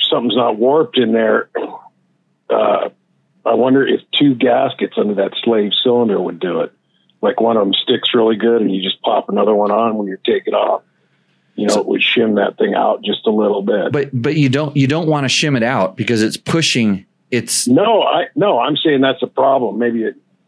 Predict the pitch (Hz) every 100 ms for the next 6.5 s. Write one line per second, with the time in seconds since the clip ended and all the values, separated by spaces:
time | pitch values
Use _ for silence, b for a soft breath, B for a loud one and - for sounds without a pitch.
0 | - 127 123 113 - 110 110 110 - 156
1 | 139 139 139 135 147 131 127 123 120 123
2 | - 107 101 123 156 156 101 90 85 -
3 | 113 113 - - 107 104 - - 233 -
4 | - - 214 - - - - - 117 113
5 | 98 - - 123 - 113 113 113 113 117
6 | 120 - 180 131 131